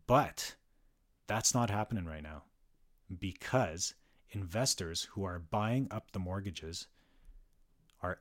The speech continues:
adding, like, these are the investors who are funding these mortgages. They are adding their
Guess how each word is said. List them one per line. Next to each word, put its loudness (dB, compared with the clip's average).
adding, 4
like, -4
these 8
are 12
the 8
investors 4
who 0
are -2
funding 0
these -4
mortgages. -8
They 6
are 8
adding 6
their 0